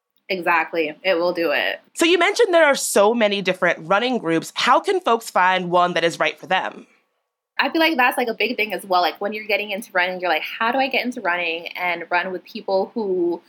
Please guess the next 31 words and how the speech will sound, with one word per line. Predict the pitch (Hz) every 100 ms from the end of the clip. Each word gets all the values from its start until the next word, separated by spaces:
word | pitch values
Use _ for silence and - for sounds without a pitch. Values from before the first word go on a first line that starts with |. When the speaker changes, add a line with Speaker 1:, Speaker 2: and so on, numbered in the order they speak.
| - _ 202
Speaker 1:
might | 220
not, | 214 - - -
who | 247 214
might | 208 208
be | 214
new | 202 220
to | 247
running?" | 196 190 202
But | -
also, | - 190 214
like, | 190 160
if | 160
I'm | 170 160 _ _
into | 233 240
running | 233 220 220
already, | 185 196 190
I | 185
want | 185 -
to |
run | 170
with | -
people | 190 170
who | 170
run | 226 226
already. | 214 214 220 220 - - -
So | - 220 208 202 202
there | 240
are | 269
a |
couple | 294 247
different | 226 202 -